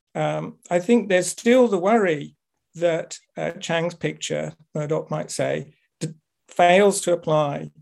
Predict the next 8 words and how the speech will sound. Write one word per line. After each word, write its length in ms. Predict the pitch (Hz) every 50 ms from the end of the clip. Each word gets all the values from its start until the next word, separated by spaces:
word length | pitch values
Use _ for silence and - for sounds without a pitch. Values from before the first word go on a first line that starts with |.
| _ _ _
convincingly 680 | - 156 160 160 156 156 - - 147 143 139 143 - -
to 180 | - - 160
the 80 | 156 156
moral 300 | 143 143 135 127 139 143
case, 640 | - - 180 196 175 160 156 - - - - - _
to 120 | - 165
the 100 | 156 151
case 480 | 156 - 147 147 139 135 - - - -